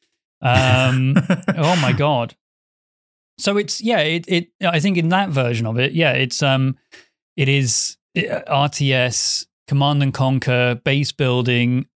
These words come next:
Speaker 1: army construction before sending out waves of enemies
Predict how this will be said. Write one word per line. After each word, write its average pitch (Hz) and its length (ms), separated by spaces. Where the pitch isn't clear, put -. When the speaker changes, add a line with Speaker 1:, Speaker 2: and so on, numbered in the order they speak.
Speaker 1:
army 143 400
construction 135 920
before 123 520
sending 131 400
out 127 140
waves 123 360
of 123 100
enemies 120 540